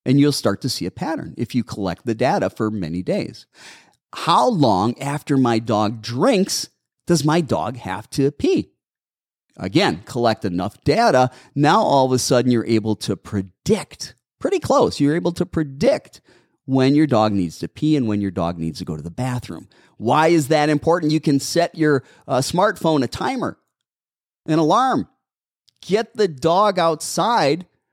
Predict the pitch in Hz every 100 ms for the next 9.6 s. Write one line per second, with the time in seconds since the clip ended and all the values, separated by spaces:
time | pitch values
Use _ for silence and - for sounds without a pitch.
0 | _ 156 - 190 196 165 151 147 - 170
1 | 165 156 147 135 131 - 147 185 - 147
2 | 127 139 135 139 135 147 139 - 120 131
3 | - 180 165 143 190 233 160 139 147 175
4 | 160 160 220 240 - _ _ _ _ -
5 | 76 95 82 80 78 92 104 113 113 123
6 | 127 - 151 139 196 240 190 - _ _
7 | - - 143 147 110 135 143 156 156 127
8 | 123 117 113 104 120 135 123 107 110 196
9 | 220 92 - 73 -